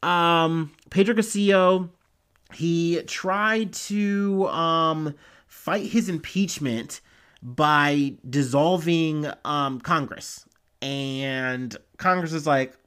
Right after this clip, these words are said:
"No, you're not going to do that. In fact, that is an act of rebellion, and, uh,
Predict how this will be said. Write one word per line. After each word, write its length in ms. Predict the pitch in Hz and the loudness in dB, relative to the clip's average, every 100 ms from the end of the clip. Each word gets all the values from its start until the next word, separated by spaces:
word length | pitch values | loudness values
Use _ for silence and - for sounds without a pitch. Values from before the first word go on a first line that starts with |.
| - | -14
"No, 880 | 117 117 113 85 82 95 120 220 285 | -8 -6 -4 -6 -6 -2 2 4 4
you're 140 | 156 | 0
not 180 | 117 110 | -4 -4
going 200 | 120 113 | -4 -6
to 100 | 131 | -6
do 420 | 120 107 104 101 | -8 -8 -4 -4
that. 380 | 107 123 160 247 | -2 0 2 2
In 100 | 202 | 0
fact, 300 | - 127 131 | -4 -4 -4
that 140 | 120 117 | -4 -4
is 100 | 120 | -4
an 80 | 113 | -6
act 260 | 117 117 | -6 -6
of 100 | 120 | -6
rebellion, 960 | 117 107 98 110 135 160 185 220 277 277 | -6 -6 -6 -4 -4 -4 -2 -2 -2 -4
and, 460 | - 135 135 135 139 | -6 -6 -4 -2 2
uh, 360 | 139 135 143 | 2 2 0